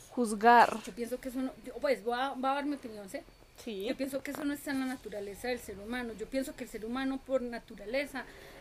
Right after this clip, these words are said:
Speaker 2: es un ser muy maravilloso. Lo que pa-, yo digo que es la cultura. Es lo que culturalmente hacia donde nos hemos dirigido la humanidad.
Speaker 1: También.
Speaker 2: Eso es como algo que yo he pensado. Yo digo, no, los seres humanos.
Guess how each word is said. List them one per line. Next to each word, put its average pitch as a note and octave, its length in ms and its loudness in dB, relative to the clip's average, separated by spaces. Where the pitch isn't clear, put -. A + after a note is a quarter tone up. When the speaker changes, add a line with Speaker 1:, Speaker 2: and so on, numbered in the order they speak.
Speaker 2:
es B3 220 -2
un A#3 120 -6
ser B3+ 160 -2
muy C4 400 2
maravilloso. A#3+ 800 0
Lo A3+ 220 -8
que D4 80 -8
pa-, - 160 -6
yo B3+ 100 -2
digo B3+ 180 -4
que C#4+ 80 -8
es C4 60 -6
la C4+ 80 -2
cultura. B3 400 -10
Es C4 240 -2
lo C#4+ 160 0
que C#4 120 -10
culturalmente B3+ 1000 -2
hacia C4 300 -2
donde A3+ 180 -6
nos A3+ 360 -8
hemos C4 260 2
dirigido A#3 440 -6
la A#3+ 100 -2
humanidad. A3+ 540 -4
Speaker 1:
También. C4 420 0
Speaker 2:
Eso C#4 120 -6
es C#4 100 -8
como C#4 340 -4
algo A3+ 280 -4
que C4 120 -8
yo A#3+ 100 -4
he A3+ 40 -6
pensado. A#3 440 -4
Yo G3 100 -8
digo, A3+ 160 -6
no, A#3 140 -4
los A3+ 160 -4
seres G#3 260 -8
humanos. C#4 360 0